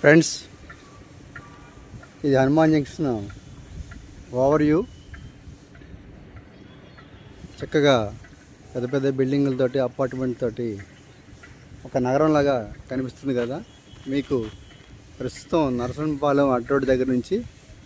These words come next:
మీకు చూపిస్తున్నాను ఫ్రెండ్స్. ఇది నరసింహపాలెం అడ్డు రోడ్డు బైపాస్ రోడ్డు పక్కన ఉన్న మెడి వ్యాలీ హాస్పిటల్ దగ్గర నుంచి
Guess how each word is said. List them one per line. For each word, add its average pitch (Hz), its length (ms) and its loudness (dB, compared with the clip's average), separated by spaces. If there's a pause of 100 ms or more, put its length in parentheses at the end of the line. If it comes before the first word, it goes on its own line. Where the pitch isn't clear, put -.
(1300)
మీకు 123 240 4 (2000)
చూపిస్తున్నాను 135 540 4
ఫ్రెండ్స్. 165 260 2 (400)
ఇది 131 160 4 (1040)
నరసింహపాలెం 147 560 4
అడ్డు 127 160 2
రోడ్డు 135 320 4
బైపాస్ 123 320 2
రోడ్డు 120 200 -2
పక్కన 123 260 -2
ఉన్న 117 180 -2 (220)
మెడి 135 220 2 (100)
వ్యాలీ 143 260 4 (100)
హాస్పిటల్ 123 460 -6 (1200)
దగ్గర 131 280 2
నుంచి 131 140 0